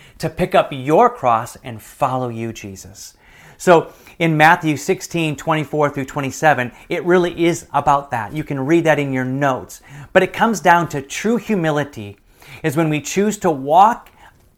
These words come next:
um, by the grace of God so that we are called to die to ourselves, pick up our cross, and serve Jesus,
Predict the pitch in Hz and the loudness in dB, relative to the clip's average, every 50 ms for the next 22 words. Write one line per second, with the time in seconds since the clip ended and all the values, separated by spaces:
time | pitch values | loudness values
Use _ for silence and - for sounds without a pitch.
0 | _ _ _ - 151 151 143 135 135 135 165 156 151 139 131 127 127 - 131 139 | _ _ _ 0 2 2 2 0 2 4 4 4 4 4 0 -6 -6 -8 -4 0
1 | 156 165 180 175 - 170 156 143 135 143 143 139 131 120 113 117 - _ - - | 2 2 2 0 -2 -6 -6 -4 -2 0 0 2 0 -2 -4 -6 -10 _ -20 -20
2 | - - _ - 170 165 156 156 160 175 185 165 - - - 165 165 165 160 - | -20 -20 _ -2 -2 0 0 0 2 2 2 2 0 2 4 4 4 4 2 -4
3 | 143 135 131 135 131 - 170 151 156 175 196 202 202 196 190 196 196 190 - - | -10 -12 -12 -12 -4 -2 0 2 4 2 2 2 2 4 4 4 4 2 0 -6
4 | - - 135 120 110 104 104 101 - - - - _ _ _ - _ - - 214 | -10 -8 -6 -6 -6 -8 -10 -14 -18 -20 -20 -20 _ _ _ -20 _ -4 -2 -2
5 | 214 - - - - 185 196 196 196 - - - _ - _ _ - _ - 165 | -2 -2 -10 -2 2 4 4 4 2 -2 -10 -20 _ -20 _ _ -8 _ 6 6
6 | 170 170 170 160 156 147 143 - - - - _ _ _ - 147 143 143 - - | 6 6 6 4 4 4 2 -2 -10 -16 -18 _ _ _ -8 -8 -8 -6 -8 -4
7 | - 185 196 208 220 196 160 - - 156 143 139 135 - 131 135 - - - | 0 2 4 4 2 2 -2 -4 -4 -4 -2 -2 -4 -6 -8 -8 -8 -12 -16